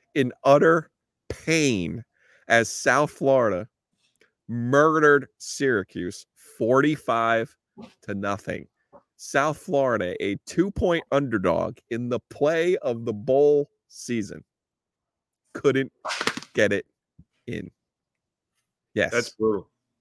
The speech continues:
Speaker 1: That was atrocious. <laughs>
Speaker 2: I mean, I'm sure the Duke game was in where, M S G? Where, where, where,
Speaker 1: Yeah.
Speaker 2: where?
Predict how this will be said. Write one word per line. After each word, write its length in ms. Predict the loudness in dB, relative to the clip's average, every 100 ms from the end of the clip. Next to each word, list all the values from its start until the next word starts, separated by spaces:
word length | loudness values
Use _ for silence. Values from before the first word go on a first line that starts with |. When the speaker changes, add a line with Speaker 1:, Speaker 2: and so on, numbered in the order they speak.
| -2
Speaker 1:
That 320 | 2 2 0
was 520 | -2 -4 -2 -4 -8 _ _ _ -14
atrocious. 1000 | -14 -10 -4 -4 -4 -10 -6 -4 -4 -8 -10
<laughs> 80 | -12
Speaker 2:
I 440 | -14 -16 -8 -2
mean, 160 | 0 0 0
I'm 120 | -2
sure 260 | 4 4 6
the 100 | 2
Duke 380 | 2 2 2
game 300 | 2 2 2
was 180 | -2 -2
in 320 | -2 -2 -6 -2
where, 260 | 2 4
M 140 | 4 0
S 120 | -2
G? 400 | -4 -2 0 0
Where, 220 | 0 0
where, 220 | 2 2
where, 140 | 4 4
Speaker 1:
Yeah. 40 |
Speaker 2:
where? 120 | 2